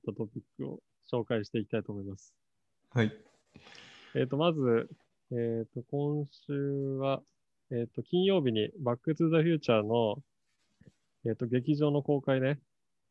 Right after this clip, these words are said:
Speaker 2: うん。
Speaker 1: これがありますね。三十五周年記念の特別企画で、
Speaker 2: はい。
Speaker 1: 新宿ピカデリーほか、ロードショー。
Speaker 2: はい。
Speaker 1: でね、これは吹き替え版もスクリーンで初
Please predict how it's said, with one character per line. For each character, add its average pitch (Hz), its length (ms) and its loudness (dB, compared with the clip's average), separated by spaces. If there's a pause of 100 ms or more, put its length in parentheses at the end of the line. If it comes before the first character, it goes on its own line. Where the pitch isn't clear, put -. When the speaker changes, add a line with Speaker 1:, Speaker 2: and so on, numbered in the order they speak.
(140)
Speaker 2:
う 123 80 4
ん。 117 60 6
Speaker 1:
こ - 60 0
れ 117 80 -14
が 117 140 -2
あ 113 60 0
り 113 100 -2
ま 110 140 -4
す - 120 -14
ね。 151 200 -8 (100)
三 151 180 2
十 117 140 0
五 113 120 0
周 123 280 -2 (180)
年 123 180 0
記 135 120 0
念 110 220 4
の 101 100 -6
特 - 260 -4
別 117 220 0
企 - 260 -4
画 110 80 -4
で、 117 220 2 (680)
Speaker 2:
は - 220 -2
い。 139 160 -4 (520)
Speaker 1:
新 131 260 0
宿 123 240 -2
ピ - 100 -20
カ 127 140 6
デ 117 100 4
リ 107 140 2
ー 101 40 -6
ほ 107 120 -4
か、 113 260 4 (540)
ロ 117 160 0
ー - 20 0
ド 107 120 0
シ - 120 -4
ョ 110 120 0
ー。 - 20 -10 (1080)
Speaker 2:
は - 140 0
い。 - 100 -2 (840)
Speaker 1:
で 131 60 -4
ね、 131 140 0
こ 135 140 -2
れ 143 60 0
は 135 40 -2
吹 160 220 -8
き - 40 0
替 165 100 4
え - 20 2
版 156 200 0
も 151 280 -2 (240)
ス - 100 -16
ク 151 100 2
リ 143 100 2
ー - 20 -2
ン - 20 -2
で 117 60 0
初 107 160 -4